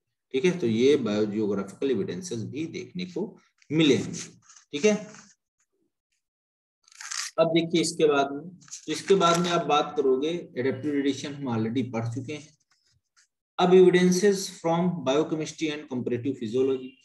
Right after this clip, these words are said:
तो उसमें आप बोलोगे chemically अगर हम देखें constitution क्या है cell के अंदर, सब में क्या क्या है, तो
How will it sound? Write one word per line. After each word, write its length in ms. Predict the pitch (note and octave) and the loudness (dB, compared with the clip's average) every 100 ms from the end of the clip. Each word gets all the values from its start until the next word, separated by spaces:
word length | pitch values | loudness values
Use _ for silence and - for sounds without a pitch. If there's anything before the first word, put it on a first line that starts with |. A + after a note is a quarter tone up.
| _ _ _ | _ _ _
तो 80 | E3 | -2
उसमें 220 | D#3+ F#3+ | 0 2
आप 120 | F#3 F3+ | 4 6
बोलोगे 320 | F3+ F#3 F#3+ | 8 8 6
chemically 1000 | F#3 F#3 D3+ D#3 D#3 F3+ F#3 F#3 G3+ G3+ | 2 -2 -4 -4 0 6 8 10 8 4
अगर 200 | E3 E3+ | 2 0
हम 160 | E3+ | 0
देखें 340 | D#3 D3 E3+ D#3+ | 0 -2 -4 -6
constitution 600 | C#3+ - D3+ C#3+ F3 E3+ | -6 -4 -6 -2 -4 0
क्या 180 | C#3+ C3+ | 0 0
है 100 | C3+ | 0
cell 260 | C3 B2+ | -2 -2
के 80 | B2 | -2
अंदर, 340 | A2+ A2+ B2+ | -2 -2 -4
सब 300 | - - A#2 | -8 -10 -4
में 260 | A#2 B2+ C3 | -2 -2 -2
क्या 120 | A2+ | -6
क्या 160 | G2 C3+ | -4 -6
है, 60 | |
तो 320 | C3+ C#3 C#3+ | -4 -2 -4